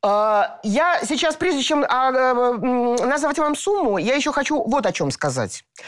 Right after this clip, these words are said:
Кроме того, что он выбросил все мои, э, вещи,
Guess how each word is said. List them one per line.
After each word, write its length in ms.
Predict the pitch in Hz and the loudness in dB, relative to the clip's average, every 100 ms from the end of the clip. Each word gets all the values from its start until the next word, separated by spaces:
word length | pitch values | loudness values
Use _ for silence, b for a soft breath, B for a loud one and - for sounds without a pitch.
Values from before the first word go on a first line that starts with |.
| B B B | B B B
Кроме 340 | - 294 370 330 | -2 0 2 0
того, 300 | 302 277 247 | 0 0 0
что 180 | - 233 | 0 0
он 120 | 240 | 2
выбросил 400 | 262 208 202 196 | 2 0 -2 -4
все 180 | 175 233 | -2 0
мои, 360 | 214 214 214 - | 2 2 0 0
э, 280 | 185 185 | 0 2
вещи, 520 | 190 349 - - 131 | 2 0 -2 -4 -6